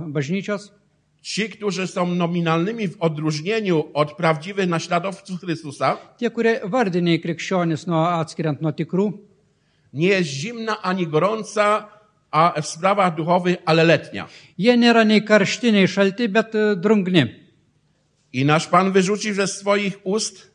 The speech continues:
Speaker 2: wiemy, system babiloński.
Speaker 1: Ir mūsų viešpats pasakė, kad jis išspjovė, e, Babilono sistemą iš savo, e, lūpų.
Speaker 2: Razem z matką wszeteczeństw i jej córkami.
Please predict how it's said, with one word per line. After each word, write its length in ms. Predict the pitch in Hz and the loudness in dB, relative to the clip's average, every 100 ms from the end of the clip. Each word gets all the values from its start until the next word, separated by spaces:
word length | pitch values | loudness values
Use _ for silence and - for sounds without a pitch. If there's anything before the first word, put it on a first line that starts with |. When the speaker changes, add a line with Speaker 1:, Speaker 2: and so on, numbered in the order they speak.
| 147 | -4
Speaker 2:
wiemy, 320 | 170 202 196 | -2 -2 -4
system 420 | 202 226 - 220 | -8 -12 -10 -6
babiloński. 800 | 214 196 233 208 - - 104 - | -6 -6 -4 -4 -6 -10 -14 -8
Speaker 1:
Ir 100 | 180 | -4
mūsų 260 | 226 220 226 | -2 -2 0
viešpats 420 | 226 214 214 214 | 0 2 -2 -4
pasakė, 420 | 214 - 202 180 | -6 0 0 0
kad 180 | 190 180 | -4 -6
jis 160 | 180 - | -8 -10
išspjovė, 680 | 214 - 240 233 185 156 135 - _ - | -14 -10 0 2 2 0 -6 -14 _ -10
e, 280 | 165 170 165 | -6 -4 -4
Babilono 520 | 156 156 180 185 170 | -4 -4 -2 -2 -4
sistemą 560 | 185 - 208 185 165 156 | -6 -6 0 0 0 -4
iš 80 | |
savo, 420 | - 185 170 160 - _ - | -4 -2 0 -2 -6 _ -8
e, 40 | 160 165 165 165 165 | -4 -2 -2 -2 2
lūpų. 320 | 202 - 123 110 - _ _ _ _ - | 2 0 -6 -12 -18 _ _ _ _ -6
Speaker 2:
Razem 480 | 123 185 185 196 180 | 0 2 2 -2 -2
z 140 | 139 151 | -8 -4
matką 440 | 185 202 196 180 | -2 -2 -6 -8
wszeteczeństw 880 | - 175 151 214 214 226 226 214 - | -6 -4 -2 -2 -2 -2 -2 -8 -12
i 60 | 190 | -2
jej 180 | 208 214 | -2 -2
córkami. 540 | 233 220 226 151 104 | -6 -4 0 0 -2